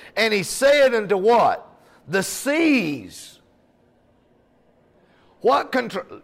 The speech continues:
y'all, can I say this right here? What controlled the seas? The wind. He spoke to the, to the, to the sea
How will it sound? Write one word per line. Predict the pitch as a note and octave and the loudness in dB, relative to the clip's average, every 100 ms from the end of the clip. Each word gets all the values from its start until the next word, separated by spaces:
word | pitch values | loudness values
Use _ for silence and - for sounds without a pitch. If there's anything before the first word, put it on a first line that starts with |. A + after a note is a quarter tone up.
| - | -16
y'all, | C3 E3 | -4 -4
can | F3+ - F3 | -4 -8 -6
I | F#3 | -4
say | F#3 G#3 | -2 0
this | F#3+ E3 | 0 0
right | F3 E3 | 0 0
here? | B2+ - - _ _ - | -2 -6 -20 _ _ -2
What | F#3 B3+ C4 - | 2 2 0 -6
controlled | G#3+ G3 F3+ - A3+ B3 G#3 F#3+ C#3 B2+ | -8 -8 -10 -4 0 4 6 4 0 -6
the | D#3+ | -6
seas? | - - A3+ G3 C3 G2 - - _ _ - | -4 -4 -2 -2 -6 -10 -16 -20 _ _ -12
The | A#2 | -10
wind. | A#2 C#3+ B2+ D#2 - _ _ _ _ _ _ _ _ _ _ _ _ _ _ _ _ _ _ _ _ _ _ _ _ _ _ - | -6 -6 -6 -12 -18 _ _ _ _ _ _ _ _ _ _ _ _ _ _ _ _ _ _ _ _ _ _ _ _ _ _ -6
He | A3+ B3 | -4 -2
spoke | - - - B3+ C#4 - - | -4 -8 0 2 2 0 -6
to | A3 G3 | -2 0
the, | F3 D#3 - - - | 0 -2 -6 -20 -2
to | A3+ G3+ | 2 2
the, | F3+ D#3+ - | 0 -4 -6
to | G#3 F#3+ | -4 -4
the | D#3 | -4
sea | - - D4+ C#4+ D#3+ D#3+ | -8 -6 -4 -4 -6 -10